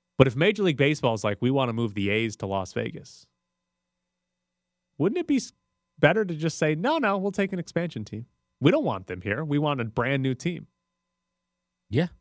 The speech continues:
Speaker 1: Like, and again,
Speaker 2: Yeah.
Speaker 1: it's not like you're gonna have the direct choice. The expansion
Speaker 2: No,
Speaker 1: process is
Speaker 2: it's,
Speaker 1: gonna
Speaker 2: they're,
Speaker 1: be
Speaker 2: you're gonna have to bid for it and
Speaker 1: Right,
Speaker 2: have,
Speaker 1: there's gonna
Speaker 2: uh,
Speaker 1: have to be an
Speaker 2: ownership
Speaker 1: owner and all
Speaker 2: groups and
Speaker 1: that.
Speaker 2: exactly all of that.
Speaker 1: So you'd kinda be saying, "No, we don't want the A's because we, we have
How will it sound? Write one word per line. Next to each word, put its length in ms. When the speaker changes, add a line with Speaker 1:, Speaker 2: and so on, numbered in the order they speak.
Speaker 1:
Like, 140
and 100
again, 320
Speaker 2:
Yeah. 80
Speaker 1:
it's 180
not 220
like 180
you're 100
gonna 140
have 260
the 80
direct 360
choice. 320
The 140
expansion 420
Speaker 2:
No, 40
Speaker 1:
process 440
is 120
Speaker 2:
it's, 40
Speaker 1:
gonna 180
Speaker 2:
they're, 300
Speaker 1:
be 200
Speaker 2:
you're 180
gonna 140
have 180
to 120
bid 180
for 280
it 40
and 80
Speaker 1:
Right, 120
Speaker 2:
have, 100
Speaker 1:
there's 140
gonna 140
Speaker 2:
uh, 40
Speaker 1:
have 80
to 100
be 60
an 60
Speaker 2:
ownership 140
Speaker 1:
owner 140
and 100
all 100
Speaker 2:
groups 120
and 140
Speaker 1:
that. 40
Speaker 2:
exactly 460
all 260
of 80
that. 260
Speaker 1:
So 100
you'd 180
kinda 240
be 100
saying, 380
"No, 240
we 160
don't 160
want 200
the 140
A's 180
because 300
we, 120
we 340
have 300